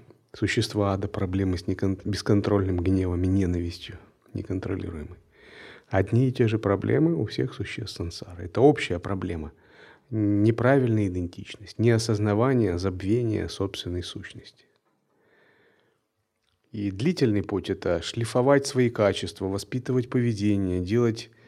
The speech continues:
э, разные садханы, избавляться от клеш и желаний. Когда-нибудь, когда-нибудь эта идентичность, м,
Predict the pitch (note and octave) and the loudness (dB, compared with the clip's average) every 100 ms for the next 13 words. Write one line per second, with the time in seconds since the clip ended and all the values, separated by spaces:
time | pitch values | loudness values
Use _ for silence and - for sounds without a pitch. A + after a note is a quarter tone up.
0 | - - _ A#2 G#2+ A#2 B2 B2+ B2 - | -20 -20 _ -6 -2 0 2 2 0 2
1 | A2 G#2+ - G2+ F#2+ F2+ E2+ G#2 - A#2 | 0 0 -2 -2 -2 -4 -6 -10 -2 0
2 | A2 B2 A#2+ A#2 A2+ A2+ B2 A2+ A2 G#2+ | 4 2 2 -2 -2 0 0 0 -2 0
3 | G#2 G2+ G2 F#2+ F2+ A2+ G#2+ A2+ C#3+ B2+ | 0 2 0 -2 -4 -4 -2 4 4 4
4 | G#2+ G2 - G#2 G#2+ D#3 E3 A#2+ G#2 A2 | 2 -2 -6 -4 0 4 4 4 2 -2
5 | A2+ A2 A2 G#2 D3+ D#3 C#3 C3 - - | 0 2 2 0 -2 -4 -4 -4 -6 -20
6 | _ _ _ _ _ _ _ _ _ - | _ _ _ _ _ _ _ _ _ -20
7 | - F#2+ F2+ F2 | -12 -8 -6 -8